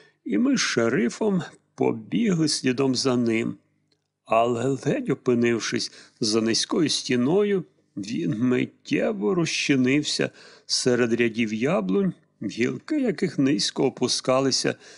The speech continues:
під вагою стиглих плодів. «Ми ніколи не знайдемо його в темряві», сказав я. «Я поїду до будинку Дезмондів на тому боці, а ти залишайся тут,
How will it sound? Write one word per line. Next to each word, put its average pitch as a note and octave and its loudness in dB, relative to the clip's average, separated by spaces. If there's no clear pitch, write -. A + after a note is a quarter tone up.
під A2+ -4
вагою A#2 2
стиглих A2+ -2
плодів. A2 -2
«Ми C3+ 0
ніколи C#3+ 2
не D#3 2
знайдемо D3 0
його A#2 2
в - -10
темряві», G#2 -2
сказав G#2+ 0
я. G2 -2
«Я A#2+ -4
поїду A#2 0
до A#2 0
будинку A#2+ -2
Дезмондів A2 -2
на G#2+ -4
тому G#2+ -2
боці, G#2+ -2
а E3 0
ти C4+ -2
залишайся D#3+ 0
тут, B2+ 0